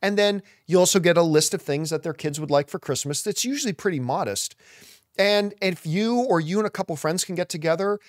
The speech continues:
and put in one, two, three hundred bucks combined and get some kids some Christmas presents on Christmas where their families can't afford to do it,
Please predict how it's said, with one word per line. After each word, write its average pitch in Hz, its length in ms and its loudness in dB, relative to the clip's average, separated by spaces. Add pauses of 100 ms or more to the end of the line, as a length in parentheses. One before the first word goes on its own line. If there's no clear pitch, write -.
(220)
and 143 400 0
put 185 220 -2
in 180 300 0
one, 160 280 2
two, 165 320 -4
three 160 240 -4
hundred 156 320 -4
bucks 143 500 2 (320)
combined 156 680 0
and 135 560 -4
get 165 220 0
some 170 260 0
kids 147 420 -4
some 143 220 -4
Christmas - 580 -8 (200)
presents 196 500 -6
on 135 160 -8
Christmas - 580 -6 (360)
where 147 460 0
their 139 120 0
families 165 480 -6
can't 160 240 -8
afford 151 300 -6
to 143 80 -6
do 135 220 -2
it, 214 180 -2